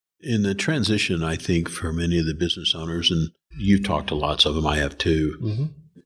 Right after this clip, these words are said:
Speaker 1: and sometimes the transition is not elective.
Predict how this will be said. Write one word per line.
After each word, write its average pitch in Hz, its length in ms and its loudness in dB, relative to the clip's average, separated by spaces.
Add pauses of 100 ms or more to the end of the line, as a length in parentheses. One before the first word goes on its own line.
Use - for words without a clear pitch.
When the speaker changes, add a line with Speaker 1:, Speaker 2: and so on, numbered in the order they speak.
(120)
Speaker 1:
and 101 240 0
sometimes 139 520 0
the 95 100 2
transition 107 880 0 (300)
is 90 260 0
not 87 480 0
elective. - 640 -2